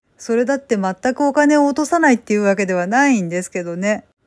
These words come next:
ちょっと疲れたなぁと思ったらお店で休んだりはするし、その時にはジュースを頼んだり、アイスを頼んだり、お腹が空いたら食事だってするし、そりゃまあ遠くから気合を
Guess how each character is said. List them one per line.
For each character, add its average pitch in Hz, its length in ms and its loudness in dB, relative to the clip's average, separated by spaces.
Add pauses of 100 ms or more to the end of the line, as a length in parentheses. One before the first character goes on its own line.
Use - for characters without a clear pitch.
(340)
ち 277 100 -10
ょ - 20 -6
っ 262 60 -6
と 240 180 -4
疲 - 240 -2
れ 240 80 -2
た 208 140 -2
な 208 380 0
ぁ - 20 -14
と 208 100 -4
思 185 200 -4
っ 180 40 -12
た 175 180 -4
ら 170 160 -2
お 190 100 -2
店 214 260 -2
で 220 100 2
休 226 300 4
ん 247 80 8
だ 226 100 2
り 180 80 -2
は 180 140 -2
す 190 160 -8
る 190 100 -2
し、 175 340 -6 (140)
そ - 220 -8
の 233 100 -2
時 254 240 -4
に 240 140 2
は 185 160 -2
ジ 220 140 -4
ュ 254 40 0
ー 233 60 -2
ス 214 100 -4
を 196 80 -2
頼 190 300 -4
ん - 20 -2
だ 180 140 -2
り、 175 160 -4
ア 220 100 0
イ 226 80 4
ス 208 140 -4
を 196 80 -2
頼 185 260 -4
ん 190 80 -2
だ 175 140 0
り、 165 200 -6 (360)
お 220 80 -4
腹 226 260 -2
が 240 80 0
空 247 200 -2
い 226 40 0
た 247 140 0
ら 208 100 2
食 208 280 -4
事 220 120 -4
だ 233 80 4
っ 240 60 2
て 220 160 0
す 196 180 -4
る 196 100 0
し、 180 320 -6 (300)
そ 190 220 -10
り 220 100 -4
ゃ 254 140 0
ま 285 200 2
あ 262 60 0
遠 247 240 0
く 269 140 -8
か 285 140 0
ら 214 120 2
気 214 240 -2
合 214 40 2
を - 20 2